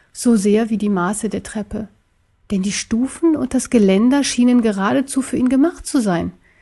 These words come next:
Die Treppe war viel zu winzig, als dass ein Mensch sie hätte nutzen können.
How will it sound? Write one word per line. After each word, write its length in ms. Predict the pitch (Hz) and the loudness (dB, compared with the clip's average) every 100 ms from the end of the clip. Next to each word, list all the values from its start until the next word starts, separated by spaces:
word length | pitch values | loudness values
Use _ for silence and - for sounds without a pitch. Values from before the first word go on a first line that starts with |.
| _ _ | _ _
Die 80 | 214 | -14
Treppe 380 | - 262 262 262 | -6 -4 0 0
war 100 | 226 | 0
viel 260 | 214 311 302 | 0 0 0
zu 220 | - 196 | 0 2
winzig, 540 | 202 269 277 190 190 | 6 4 4 -2 -2
als 160 | 190 - | -6 -2
dass 180 | 220 - | -4 -2
ein 180 | 214 | 0
Mensch 220 | 208 233 254 | 2 2 2
sie 220 | - 220 | 2 0
hätte 180 | 220 202 | 2 2
nutzen 420 | 254 269 - 196 | 0 -2 -2 -2
können. 400 | 190 190 180 | 0 -4 -4